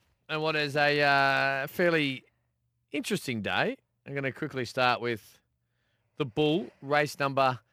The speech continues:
two. So we go there next, and it is, oh, hang on a second. Just wanna make sure I got this right. Yes, I have. Um,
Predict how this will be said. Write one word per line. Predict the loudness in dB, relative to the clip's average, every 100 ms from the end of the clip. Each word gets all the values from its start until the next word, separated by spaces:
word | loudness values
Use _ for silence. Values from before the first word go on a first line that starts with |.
| _ _ _ -4
two. | 2 4 2
So | 0 0
we |
go | 4 4 4
there | 2
next, | 4 2 2 -2 -14 -18 _ _ _ _ _ _ _
and | -2 0
it | 0
is, | -2 -4 -8 -16 _ _ _ _ _ _ _ _ _ _ _ _ _ _ _ _ _ _ _ _
oh, | -16
hang | -12 -12
on | -12
a | -14
second. | -16 -16 -18 _ _ _ _ _ _ _ _ _ _ _ _ _ _
Just | _
wanna | -16 -14
make | -14
sure | -12 -10
I |
got | -10 -12
this | -14 -18 -10
right. | -6 -4 -4 -10 _ _ _ _ _ _ _ _ _
Yes, | -10 -6 -4
I | -2
have. | -2 -2 -4 _ _
Um, | 2 4 4 2 -4